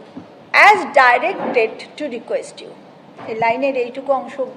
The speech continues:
বিশেষভাবে বলা দরকার, মানে, someone তাকে ডাইরেক্ট করছে to request। তো কে রিকো-, কে ডাইরেক্ট করছে সেটা বলা নেই।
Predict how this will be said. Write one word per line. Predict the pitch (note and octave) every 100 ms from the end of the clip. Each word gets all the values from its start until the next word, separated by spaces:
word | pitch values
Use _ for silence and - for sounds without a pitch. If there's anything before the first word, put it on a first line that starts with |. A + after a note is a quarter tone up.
| -
বিশেষভাবে | G#3+ A#3+ A#3+
বলা | G3+ E3+
দরকার, | F3 D3+ -
মানে, | A3+
someone | C#4 D#4 D4 D#4+ F#4 F#4+
তাকে | E4+ E4+
ডাইরেক্ট | C#4 A#3+ C4 C4
করছে | - B3+ - F4+ G4+
to |
request। | A#3+ G3 - - - - - - -
তো | - -
কে | F#4
রিকো-, | F#4+ - F4 C4+
কে | F#4
ডাইরেক্ট | F4 E4+ E4 E4+
করছে | - D4+ D4+
সেটা | D4 A#3+
বলা | G#3+ G3
নেই। | D#4